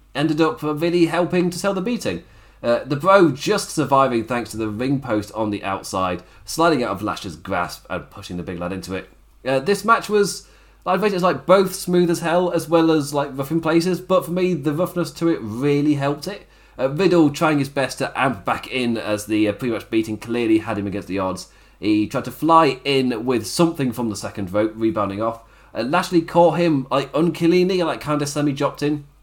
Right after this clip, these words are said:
before mightily powering him up for a slam right down to hell. Like, honestly, for me, that move looked ten times more awesome with the catch not being perfect. Like, it was just kind of, he had to, like, rehook him and then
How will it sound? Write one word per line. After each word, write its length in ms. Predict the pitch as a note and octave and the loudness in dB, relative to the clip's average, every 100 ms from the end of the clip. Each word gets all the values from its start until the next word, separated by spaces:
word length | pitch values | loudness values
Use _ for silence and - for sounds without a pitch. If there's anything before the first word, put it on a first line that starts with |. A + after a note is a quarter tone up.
| - | -8
before 540 | C#3+ - C#3+ C3+ B2 - - | -6 2 2 4 0 -6 -10
mightily 760 | B2+ D3 F3+ G3+ A3 D#3 B2+ B2 | -2 2 4 4 0 -2 -2 -2
powering 480 | - B2 A#2+ A2+ | 2 4 4 4
him 240 | A#2 A2 G2+ | 0 -2 -2
up 280 | G2 - - | -4 -6 -16
for 440 | - F3+ D#3 B2+ | 0 4 6 4
a 80 | A#2 | 0
slam 480 | - G#2+ G#2+ G2+ G#2 | -4 -2 -2 -2 0
right 280 | C#3 E3 | 2 0
down 200 | A2+ F#2 | -4 -6
to 100 | F2+ | -8
hell. 380 | E2+ G2 F2 F2 - - - - | -8 -6 -6 -8 -14 -20 -18 -4
Like, 180 | C3 - | -4 0
honestly, 480 | F#3 F3 C3+ A2+ G2+ - _ | 0 0 0 0 -2 -6 _
for 140 | - | 0
me, 460 | D#3+ D#3+ E3+ G3+ - _ - | 4 6 4 2 -10 _ -6
that 260 | D3 C3+ | -2 0
move 360 | D3+ D3+ C#3 - | 2 2 0 -2
looked 340 | C#3 C3+ - - | -2 -2 -6 -8
ten 360 | - F#3 G#3 | 0 0 0
times 340 | F3 E3+ D#3 C#3 | 2 2 2 2
more 220 | B2 A#2 | 0 0
awesome 560 | A#2+ A#2 - E2+ F2 G2+ | 0 0 0 -6 -6 -6
with 140 | A2+ | -8
the 80 | G#2 | -8
catch 340 | - A#2+ - | -6 -8 -6
not 260 | G#2+ A#2+ - | -4 -4 0
being 280 | A#2+ A#2+ A#2+ | 0 0 0
perfect. 560 | B2 B2 D#3 D#3 - - - - _ _ _ _ - | -4 -2 -4 -6 -8 -20 -20 -20 _ _ _ _ -6
Like, 180 | B2+ C3+ | -2 -2
it 20 | |
was 100 | B2+ | -2
just 160 | C#3 | -4
kind 180 | D3 B2 | -2 -2
of, 160 | A#2 - | -2 -4
he 80 | B2+ | -6
had 140 | B2 | -4
to, 80 | B2 | -4
like, 160 | A#2 | -4
rehook 420 | G#2+ C3+ A#2 B2+ D3 | -4 -4 -4 -4 -2
him 160 | B2+ | -2
and 100 | A#2 | 0
then 280 | A#2+ A#2 | 0 -2